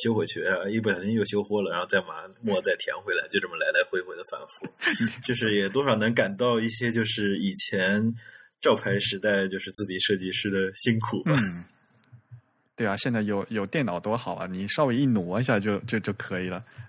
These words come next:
Speaker 2: 对吧？你手柄一拉一下，这个曲线的曲度就不一样了。
Speaker 1: 对。
Speaker 2: 那以前可是要那个广告，广告白的涂来涂去，涂来涂去。嗯。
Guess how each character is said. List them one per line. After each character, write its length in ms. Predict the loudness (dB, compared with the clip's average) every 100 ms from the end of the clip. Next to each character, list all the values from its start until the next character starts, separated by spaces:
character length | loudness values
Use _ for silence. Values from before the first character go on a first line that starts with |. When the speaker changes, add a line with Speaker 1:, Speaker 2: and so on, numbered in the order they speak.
| -6
Speaker 2:
对 100 | -2
吧？ 220 | -2 -4 -12 -8
你 80 | 0
手 240 | 4 4
柄 120 | 4 2
一 120 | 4
拉 240 | 8 8
一 40 | 8
下， 120 | 4
这 80 | 4
个 40 |
曲 220 | 4 2
线 180 | 0 0
的 80 | 0
曲 200 | 0 -2
度 140 | -4
就 120 | -4
不 180 | -4 -4
一 60 | -4
样 180 | -6 -8
了。 60 |
Speaker 1:
对。 80 | -6
Speaker 2:
那 400 | -2 -2 -2 -4
以 140 | -4 -2
前 280 | 0 0 0
可 160 | 0
是 140 | 0 0
要 100 | 2
那 160 | 2
个 80 | 0 -4 -8 -8 -8 -6 -6 2
广 220 | 2 6
告， 120 | 4 4 -2 -6 -4
广 160 | 0 4
告 140 | 4
白 260 | 4 4 4
的 240 | 2 0 -2
涂 240 | 0 4
来 180 | 6 6
涂 200 | 2 -2
去， 160 | 0
涂 160 | -2 -2
来 100 | -2
涂 160 | -4 -6
去。 240 | -6 -8 -10 _ _ _ _ _ _ _ _ _ _
嗯。 80 | -16